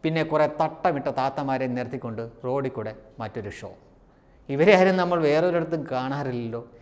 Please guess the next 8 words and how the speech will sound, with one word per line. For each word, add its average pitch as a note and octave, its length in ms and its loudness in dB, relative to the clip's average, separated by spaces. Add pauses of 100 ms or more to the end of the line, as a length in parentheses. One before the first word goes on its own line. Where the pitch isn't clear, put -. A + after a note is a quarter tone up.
(300)
എന്തേ B2+ 200 2 (260)
ഈ C3 40 -4 (100)
കേസിൽ C#3+ 380 -4
മാത്രം? A#2 280 -10 (1800)
കുഞ്ഞാടുകളെല്ലാം B3 840 8 (100)
ഒന്ന് B3+ 220 4 (640)
കരുതിയിരുന്നോ G#3+ 580 4
കേട്ടോ. F3+ 220 4